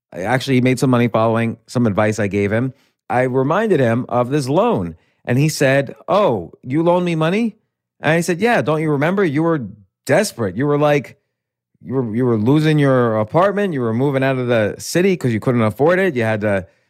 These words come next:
you had to give up on everything. You were moving back in with your parents. It was, like, the day before you were moving back in with your parents."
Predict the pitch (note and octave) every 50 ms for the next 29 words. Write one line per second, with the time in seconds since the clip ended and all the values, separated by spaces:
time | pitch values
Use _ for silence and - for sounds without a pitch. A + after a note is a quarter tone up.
0 | _ _ _ - - B2+ C#3 C#3 C3 B2+ G#2+ D3+ D3+ E3 F#3 F3+ F3 C#3+ C3+ D3
1 | F3+ G3+ G3 C3+ A2+ A2+ A#2 C3 D3+ D#3 D3 D#3 D#3 D3+ D#3+ D3+ D3+ D3+ C#3 C3+
2 | A#2 D3+ E3+ F#3+ F#3 C#3 A2+ A2+ A2+ A2+ B2+ G#2+ B2+ A#2+ G2+ D#2 - B2 C3+ D3+
3 | D3+ C#3+ B2 D3 D#3+ D3+ C#3 C3 B2 B2 C3 C#3+ D3 C#3 B2+ C3+ C3+ A#2+ C#3+ C#3+
4 | C#3 C#3 C3+ B2 G#2+ C#3+ E3 G3 F#3 B2+ F#2+ F#2 - -